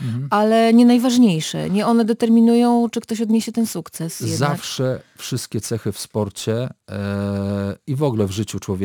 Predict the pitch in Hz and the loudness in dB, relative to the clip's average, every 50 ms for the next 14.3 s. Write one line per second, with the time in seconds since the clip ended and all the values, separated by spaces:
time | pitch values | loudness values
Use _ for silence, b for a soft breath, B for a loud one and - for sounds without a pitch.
0 | 95 - - 123 131 - - - - 120 113 110 B B B B B B B 120 | -4 -4 -4 -4 -4 -4 -6 -6 -2 -2 -2 -2 B B B B B B B -2
1 | 110 - 127 113 - - 123 120 117 - - 98 98 98 - _ - - - 113 | -2 0 0 -2 0 0 -2 -2 -2 -2 -4 -4 -4 -6 -12 _ -8 -4 -2 -2
2 | 110 - - 101 104 104 104 104 104 104 104 104 104 101 104 101 104 104 110 104 | -2 -2 -6 -6 -4 -2 -2 -2 -2 -2 -2 -2 -2 -2 -2 -2 -2 -2 -4 -4
3 | 104 101 - - 123 131 135 131 - - 101 101 98 117 117 107 - 107 - - | -6 -4 -2 0 2 2 2 0 0 -2 -4 -2 0 0 0 0 -2 -4 -6 -4
4 | 131 127 113 - - - - 120 110 110 104 - - - 101 90 90 87 - - | -4 -2 -2 -4 -6 -4 -6 -4 -4 -4 -6 -6 -4 -4 -4 -4 -4 -6 -8 -12
5 | - B B B B B B B B 139 147 151 147 - - 131 131 131 127 123 | -16 B B B B B B B B 0 0 0 0 0 -2 -2 0 0 -2 -2
6 | 127 123 123 117 120 117 117 131 131 - - - 107 - 120 110 101 92 - - | 0 0 0 2 2 2 0 0 -2 -4 -4 -4 -2 0 0 0 0 -2 -4 -6
7 | 113 110 104 - 127 113 107 107 104 101 104 117 113 - - 113 95 113 110 107 | -8 -8 -4 -2 -2 -2 0 0 0 0 0 -2 -2 -2 -4 -4 -2 0 0 0
8 | 101 92 90 92 95 92 98 101 104 113 - - 127 110 117 113 107 101 101 104 | 0 0 -2 -4 -4 -2 -2 -2 -2 -2 -2 -2 -2 0 0 0 0 0 0 -2
9 | 113 107 B B B B B 110 117 120 120 123 123 131 131 - 135 123 117 - | -4 -6 B B B B B -2 0 0 2 0 0 -2 -2 -2 -2 -2 -2 -2
10 | - 120 - 113 98 95 92 107 110 123 - B B B B B B B B 220 | -4 -4 -4 -2 -4 -2 -2 -4 -4 -6 -8 B B B B B B B B -2
11 | 135 117 131 143 - - 156 143 143 135 - 156 160 151 123 104 92 101 - 113 | 0 2 2 2 0 -2 -2 -2 -2 -2 -2 -2 0 0 0 0 -2 -2 0 0
12 | 117 123 131 135 147 135 117 107 - 110 104 101 101 95 95 95 92 - - 98 | 2 2 2 2 0 0 -2 -2 0 0 2 2 2 0 -2 -2 -4 -4 -6 -6
13 | 92 - 92 92 92 - - 90 85 - - - 92 82 B B B B B B | -6 -4 -4 -4 -4 -4 -6 -10 -10 -10 -12 -14 -14 -14 B B B B B B
14 | 117 110 104 110 120 117 | -4 -4 -2 0 -2 -2